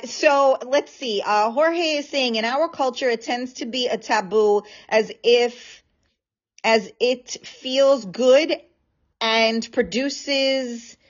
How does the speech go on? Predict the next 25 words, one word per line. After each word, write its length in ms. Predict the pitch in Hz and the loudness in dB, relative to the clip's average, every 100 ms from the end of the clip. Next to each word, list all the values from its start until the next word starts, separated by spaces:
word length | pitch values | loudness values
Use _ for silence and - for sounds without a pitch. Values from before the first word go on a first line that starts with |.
| _ _ _ - | _ _ _ -4
a 120 | 220 | -2
mind, 420 | 220 233 254 269 | 0 2 2 2
body, 320 | 254 247 240 240 | 2 4 2 0
and 100 | 226 | -2
soul 260 | 254 233 | 2 2
connection. 420 | 226 233 233 233 | 2 0 -2 -2
And 160 | 202 208 | -6 0
lately, 260 | 254 262 277 | 2 2 -2
we 160 | 247 | 2
have 140 | 233 185 | 2 0
seen 500 | - 254 247 247 240 196 | -8 -4 -2 -4 -6 -2
that 260 | 220 208 208 | 0 0 -2
making 440 | 208 220 226 220 | -2 -2 -2 -4
us 280 | - 202 - | -4 -4 -6
feel 300 | - 226 208 | -2 0 0
bad 480 | 180 226 226 233 220 | 0 2 4 2 0
or 120 | - 202 | 0 0
incomplete 760 | 214 214 226 202 - 226 208 | 0 -4 -4 -4 -2 0 0
is 240 | - 196 - | 0 -4 -6
how 460 | - 220 208 208 | -2 2 4 2
we 280 | 202 214 208 - | 0 -2 -2 0
are 160 | 196 | -2
controlled 680 | 190 202 190 - 202 208 190 | -2 -10 -10 -4 -2 -2 -4
and 240 | 185 180 | -10 -8
victimized." 840 | 160 202 - 160 123 82 76 - - | -6 -6 -6 -8 -8 -10 -12 -16 -20